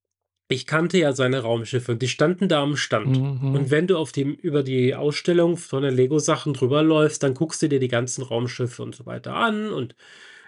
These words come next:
Speaker 1: irgendwelche Szenen aus Star Wars oder anderen Filmen und Serien oder irgendwelche Figuren aus Computerspielen und so. Aber man macht sich da noch gar nicht so den Kopf, wie kompliziert die teilweise aufgebaut sind.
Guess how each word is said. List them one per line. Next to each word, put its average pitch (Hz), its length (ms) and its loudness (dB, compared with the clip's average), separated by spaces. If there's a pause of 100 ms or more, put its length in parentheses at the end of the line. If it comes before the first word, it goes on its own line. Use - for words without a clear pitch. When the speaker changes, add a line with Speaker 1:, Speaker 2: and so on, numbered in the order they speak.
Speaker 1:
irgendwelche 143 380 2
Szenen 170 440 4
aus 190 180 4
Star 160 340 0
Wars 156 380 2
oder 143 160 -2
anderen 170 400 0
Filmen 156 420 2
und 143 160 -2
Serien 139 560 2
oder 135 180 0
irgendwelche 160 460 0
Figuren 156 460 2
aus 160 160 2
Computerspielen 156 840 0
und 143 140 -8
so. 185 220 2 (2000)
Aber 147 720 0 (180)
man 135 260 -2
macht 135 320 -2
sich 190 340 0
da 139 220 2
noch 175 280 2
gar 131 240 0
nicht 185 220 2
so 170 100 -4
den 135 240 2
Kopf, - 320 -6
wie 151 120 2
kompliziert 131 800 0
die 160 100 0
teilweise 135 580 2
aufgebaut 123 640 0
sind. - 300 -16